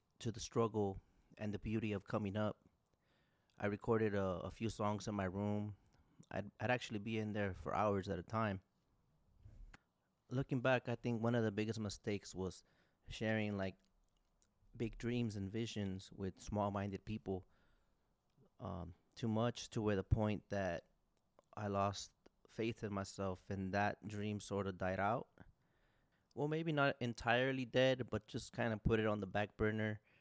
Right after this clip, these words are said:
Um, I've always loved music. I feel it's therapeutic. It can be an escape. It can be a way to voice how you feel inside, and you feel better afterward. It could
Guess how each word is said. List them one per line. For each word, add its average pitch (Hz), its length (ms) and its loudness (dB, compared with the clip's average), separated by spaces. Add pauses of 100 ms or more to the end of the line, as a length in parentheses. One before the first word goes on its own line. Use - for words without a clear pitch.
(420)
Um, 73 320 -4
I've 101 140 -2
always 110 260 4
loved 104 200 2
music. 107 600 -2 (200)
I 101 80 -6
feel 101 360 0
it's - 360 -4
therapeutic. 104 640 0 (640)
It - 160 -10
can 101 140 -2
be 98 140 0
an 92 80 0
escape. 98 580 -2
It - 120 -4
can 90 140 -6
be 92 180 -4
a 90 80 0
way 90 280 -2
to 87 260 -8 (880)
voice 95 380 0
how 92 100 0
you 90 140 -2
feel 101 300 0
inside, 95 600 -2
and 85 300 -6 (840)
you - 80 -12
feel 95 220 -2
better 104 340 4
afterward. 101 640 0
It 95 120 -2
could 92 360 0